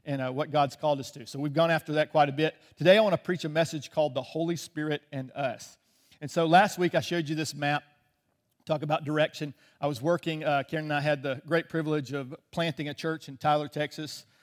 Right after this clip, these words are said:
um, long, long time ago in a galaxy far away.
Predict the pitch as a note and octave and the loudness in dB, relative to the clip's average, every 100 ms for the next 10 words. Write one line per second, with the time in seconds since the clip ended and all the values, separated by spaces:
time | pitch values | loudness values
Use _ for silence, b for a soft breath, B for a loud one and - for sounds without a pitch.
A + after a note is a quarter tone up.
0 | b b C3 B2+ B2 B2 - C#3+ D3 D3 | b b -10 -10 -10 -14 -8 -4 -4 -4
1 | D3 C#3+ C#3+ D3 C#3+ - C3 C#3+ C#3+ C3 | -8 -6 -4 -4 -6 -10 -6 -4 -4 -4
2 | B2+ C#3+ C#3 C3 D3 C3 C#3+ C#3 C#3 D3 | -2 0 -2 -6 -10 -6 -4 -4 -2 -2